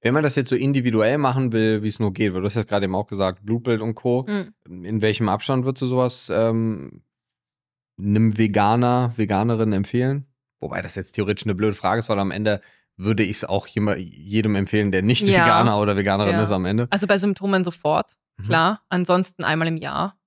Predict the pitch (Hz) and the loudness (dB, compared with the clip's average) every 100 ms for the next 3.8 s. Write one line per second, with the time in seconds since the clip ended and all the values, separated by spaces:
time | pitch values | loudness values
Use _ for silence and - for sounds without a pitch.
0 | _ _ - - 165 180 - 160 165 170 | _ _ -12 -4 -4 -4 -8 -6 -4 -4
1 | - 185 175 185 - - - 175 160 - | -2 0 0 -2 -8 -20 -6 -2 0 -2
2 | 175 - - 175 165 - 190 180 170 - | -4 -8 -8 -6 -6 -4 -4 -2 -2 -2
3 | 185 - 190 185 180 175 165 | -4 -2 0 2 2 2 0